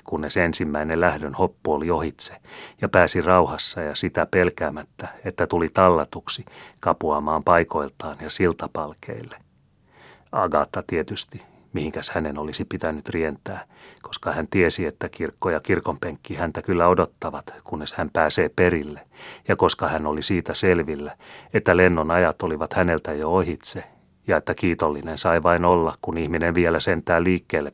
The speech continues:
pääsi jäsenineen, vaikka viimeiseksi jäisikin. Agatha tietysti oli pysynyt paikoillaan – sen verran vain vetänyt itseänsä puoleen,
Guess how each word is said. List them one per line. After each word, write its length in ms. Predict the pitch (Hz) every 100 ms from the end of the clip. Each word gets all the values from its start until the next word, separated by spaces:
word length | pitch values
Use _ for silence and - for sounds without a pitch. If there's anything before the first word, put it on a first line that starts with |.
| -
pääsi 280 | 85 - 85
jäsenineen, 640 | 85 95 80 76 73 73 - - - _
vaikka 280 | - - 78
viimeiseksi 640 | 80 76 73 - - -
jäisikin. 580 | 85 85 80 - - 90 - _ _ _ _ _ _ -
Agatha 460 | 85 80 73 -
tietysti 460 | - 85 - - 85
oli 140 | 78
pysynyt 440 | 78 87 92 76 -
paikoillaan – 640 | 90 85 - 78 73 76 76 - _ _ -
sen 240 | - 78
verran 240 | 78 78 78
vain 180 | 82
vetänyt 420 | 85 80 82 80 98
itseänsä 480 | 87 - 78 - -
puoleen, 460 | 95 87 76 76